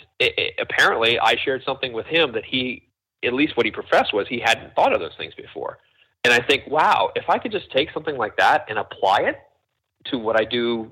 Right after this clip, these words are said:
professionally during the day, um, think of the power that's there.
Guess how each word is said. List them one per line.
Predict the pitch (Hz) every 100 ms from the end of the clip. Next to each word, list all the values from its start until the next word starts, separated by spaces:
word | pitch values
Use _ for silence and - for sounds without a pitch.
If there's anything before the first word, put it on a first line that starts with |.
| _ _ _ _
professionally | - 95 104 - 147 135
during | 117 120
the | 104
day, | 92 95 185 - - - - - - _ _
um, | 117 110 110 110 - _ _ 110 _ _ _ _ _
think | 180 269
of |
the | 135
power | - - - 143 80
that's | 95 -
there. | - -